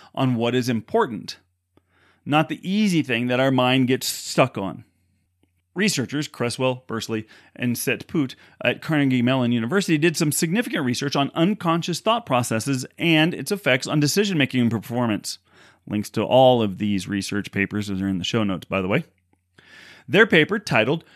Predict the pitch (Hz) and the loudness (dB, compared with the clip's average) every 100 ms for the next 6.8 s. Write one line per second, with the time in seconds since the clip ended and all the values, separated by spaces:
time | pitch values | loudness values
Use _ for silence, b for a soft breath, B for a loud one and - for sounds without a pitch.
0 | b b b 131 160 208 220 190 180 170 | b b b 0 2 4 2 2 2 0
1 | 202 185 131 120 147 143 127 131 147 - | 0 2 4 2 2 2 2 0 -2 -2
2 | 143 165 - 180 185 226 185 - 117 120 | 0 2 2 0 0 0 -2 4 6 6
3 | - 147 165 139 120 147 110 - 135 - | 0 -2 2 2 4 4 2 0 -6 2
4 | 240 269 180 - - _ _ _ _ b | 4 4 2 -2 -8 _ _ _ _ b
5 | b b - 180 233 208 226 208 135 131 | b b 0 2 2 2 2 4 4 4
6 | - - 98 110 - 160 185 - | 2 -8 -2 -2 2 2 2 0